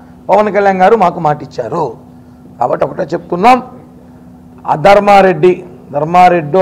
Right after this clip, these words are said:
అధర్మారెడ్డో ఏదో రెడ్డి, ధర్మన్న నీకు ఇది న్యాయమా అని కూడా మేము అడుగుతున్నాం. తిరుమలలో తిష్టేసుకొని వచ్చే వాళ్ళకి సేవలు చేసుకొని నీ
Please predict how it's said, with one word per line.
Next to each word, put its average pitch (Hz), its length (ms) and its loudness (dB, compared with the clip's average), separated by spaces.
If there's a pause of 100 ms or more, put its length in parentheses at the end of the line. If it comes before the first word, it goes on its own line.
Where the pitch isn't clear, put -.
అధర్మారెడ్డో 165 600 0 (160)
ఏదో 170 200 2
రెడ్డి, 151 220 -4 (1500)
ధర్మన్న 196 420 0 (760)
నీకు 160 200 -6
ఇది 160 180 -8
న్యాయమా 185 320 2 (140)
అని 170 140 -4
కూడా 180 120 -4
మేము 165 100 0
అడుగుతున్నాం. 120 320 -12 (1600)
తిరుమలలో 185 500 0
తిష్టేసుకొని 165 680 -4 (920)
వచ్చే 156 240 -4
వాళ్ళకి 170 260 0
సేవలు 175 320 2
చేసుకొని 151 380 -6 (760)
నీ 175 100 -4